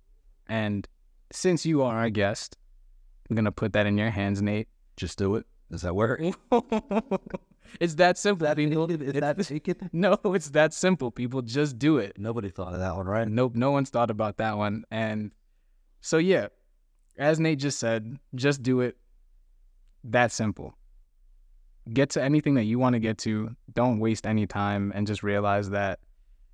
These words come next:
Speaker 1: it takes motion to just do it.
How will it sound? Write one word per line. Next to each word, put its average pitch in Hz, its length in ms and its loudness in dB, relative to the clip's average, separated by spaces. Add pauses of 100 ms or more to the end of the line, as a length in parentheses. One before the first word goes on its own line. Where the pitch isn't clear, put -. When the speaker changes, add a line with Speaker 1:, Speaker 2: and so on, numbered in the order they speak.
(140)
Speaker 1:
it 101 160 -2
takes - 580 -4 (540)
motion 104 520 -2 (840)
to 104 220 -2 (160)
just - 260 -2 (220)
do 110 140 4
it. 92 140 -2